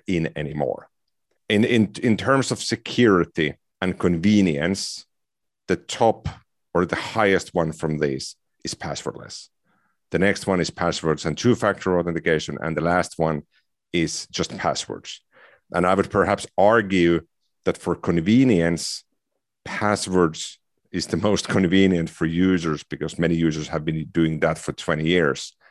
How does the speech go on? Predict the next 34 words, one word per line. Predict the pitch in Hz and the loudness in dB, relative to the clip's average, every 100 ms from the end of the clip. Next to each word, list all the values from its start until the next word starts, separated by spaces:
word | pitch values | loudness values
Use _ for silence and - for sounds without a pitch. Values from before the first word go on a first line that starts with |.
| - | -6
So | 78 | -2
the, | 78 | 0
it, | 78 62 85 - | 0 -2 -6 -4
it, | 101 95 | -4 -2
it's | 95 - | -4 -6
a | |
convenient | - 92 92 107 107 90 | -2 0 4 4 4 2
and | 85 80 | 0 -4
familiar | 95 85 90 85 82 | -2 0 2 2 2
approach. | 82 - 71 - - - _ _ _ _ _ | -2 -4 -6 -6 -14 -18 _ _ _ _ _
But | 78 98 110 - - - | -2 2 2 0 -6 -4
when | 98 107 | 0 2
we | 104 | 4
go | 98 101 | 4 4
to | - | 2
passwordless, | - 131 135 - 90 73 - - - - | -4 -2 0 0 0 0 -4 -10 -18 -12
the | - | 0
first | 117 104 | 2 4
option | 90 - 85 - | 2 0 -6 -6
is | 78 | -4
Windows | 85 92 87 80 | 0 2 2 2
Hello | - 85 80 | 0 2 2
for | - 78 | 0 -2
Business | 80 78 71 - | -2 -4 -8 -6
that | - | 0
you | 104 | 4
already | 98 85 82 | 4 4 4
mentioned. | 82 78 67 62 - _ - | 2 -2 -8 -12 -18 _ -8
So | 80 | -4
there's | 78 80 80 | 0 0 2
biometric | 87 104 107 107 - 95 - | 2 4 4 2 0 -4 -2
and | 98 85 - | -6 -6 -8
pin | - 98 90 | -4 0 0
credentials. | - - 76 67 - - - - - | -2 -2 0 -2 -6 -14 -16 -18 -20